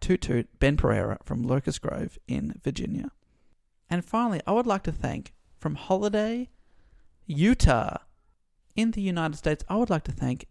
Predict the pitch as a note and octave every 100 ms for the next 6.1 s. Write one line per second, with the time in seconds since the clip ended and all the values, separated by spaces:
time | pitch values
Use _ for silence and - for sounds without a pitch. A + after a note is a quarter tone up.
0 | _ - A3+ A#3 - B3 A#3 A#3 - _
1 | _ - - G3 G#3+ A3+ D#3 A2+ - -
2 | - - _ _ _ - - G#3 C#4 C#4+
3 | A#3+ A#3 F#4 - C4+ F#3+ - G3 G#3+ F#3+
4 | G3+ - G3 - - - D#3 E3+ E3 D#3+
5 | D3+ C3+ C#3+ C3+ C#3 D3+ D3+ D3 D#3 E3
6 | -